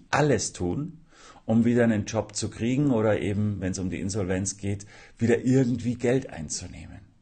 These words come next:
Weit gefehlt. Die allermeisten versinken in Selbstmitleid,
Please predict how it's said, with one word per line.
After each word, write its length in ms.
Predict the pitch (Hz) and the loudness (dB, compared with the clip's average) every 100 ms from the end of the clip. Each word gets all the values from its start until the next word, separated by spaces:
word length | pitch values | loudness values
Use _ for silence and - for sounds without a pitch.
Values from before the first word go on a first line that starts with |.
| _ _ | _ _
Weit 400 | - 80 85 - | -6 -2 -2 -4
gefehlt. 500 | 113 113 175 - - - - - - - - | -4 -2 -2 -2 -8 -20 -20 -20 -20 -20 -2
Die 120 | 104 | 0
allermeisten 1080 | - 147 165 113 85 98 - 131 165 - - - - - _ | 6 6 8 6 4 0 0 -2 -2 -6 -16 -20 -20 -20 _
versinken 460 | 113 104 127 120 87 | -2 2 2 2 0
in 80 | |
Selbstmitleid, 1200 | 90 135 135 - 135 135 131 123 131 131 131 - | 4 4 4 0 0 2 2 4 4 2 0 -8